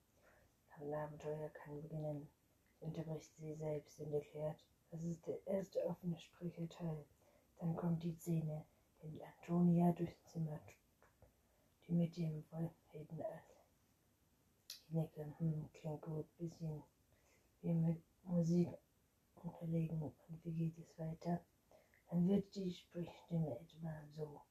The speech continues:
Doch wirkt er volle bringen Hammer und denkt daran, die Kettenszene, die passt perfekt rein. So hab ich mir das auch überlegt, dann fällt mir noch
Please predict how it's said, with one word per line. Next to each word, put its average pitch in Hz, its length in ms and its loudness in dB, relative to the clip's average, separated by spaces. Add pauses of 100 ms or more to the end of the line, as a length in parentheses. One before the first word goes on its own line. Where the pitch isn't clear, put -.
(480)
Doch - 180 -10
wirkt 170 340 0
er 156 240 -4 (380)
volle 160 300 0 (1200)
bringen 170 420 6 (140)
Hammer 156 480 0
und 165 160 -6
denkt 165 300 -6
daran, 151 400 -10 (320)
die - 180 -20
Kettenszene, 156 720 -4
die 151 160 -14
passt - 440 -20
perfekt 165 420 -14 (180)
rein. 151 280 -6 (720)
So 190 180 -2
hab 185 220 2
ich - 180 -8
mir 175 160 4
das 165 280 -2
auch - 300 -10
überlegt, 160 480 -4 (220)
dann 170 120 -2 (100)
fällt 151 240 -4
mir 156 220 -4 (100)
noch 156 180 -8